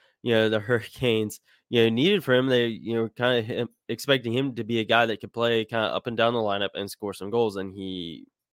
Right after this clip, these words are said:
hadn't been doing that. And let's hope that this wasn't a one-off fluke goal,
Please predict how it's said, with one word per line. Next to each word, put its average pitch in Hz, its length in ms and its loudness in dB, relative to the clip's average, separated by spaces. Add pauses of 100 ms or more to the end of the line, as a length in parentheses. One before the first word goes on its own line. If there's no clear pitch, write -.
(380)
hadn't 98 380 -2
been 95 260 -6
doing 143 340 4
that. 107 220 4
And 107 100 -4
let's 113 220 -2
hope 120 260 2
that 104 160 -4
this 107 240 -6
wasn't 107 480 -2 (680)
a 107 640 2 (100)
one-off 104 840 0 (360)
fluke 113 580 -6 (260)
goal, 117 600 4